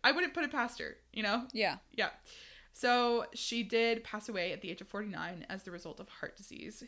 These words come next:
Speaker 1: in
Speaker 2: Oh, wow.
Speaker 1: eighteen ninety-six. So very upsetting. Um, really young, but, you know, she was really able to make a huge impact while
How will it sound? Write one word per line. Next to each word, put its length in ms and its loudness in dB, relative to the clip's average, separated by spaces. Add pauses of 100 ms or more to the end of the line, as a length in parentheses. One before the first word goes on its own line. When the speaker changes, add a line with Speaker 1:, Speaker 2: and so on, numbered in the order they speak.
(140)
Speaker 1:
in 240 -4
Speaker 2:
Oh, 140 -10
wow. 80 -12
Speaker 1:
eighteen 380 -10
ninety-six. 760 -12
So 440 -8
very 200 -4
upsetting. 400 -12 (640)
Um, 460 -6 (500)
really 220 0
young, 480 -4 (160)
but, 320 -6 (320)
you 100 -8
know, 140 -8 (500)
she 140 -8
was 120 -6
really 200 -8
able 160 -12
to 100 -12
make 300 -12
a 60 -8
huge 440 -14
impact 440 -10
while 360 -8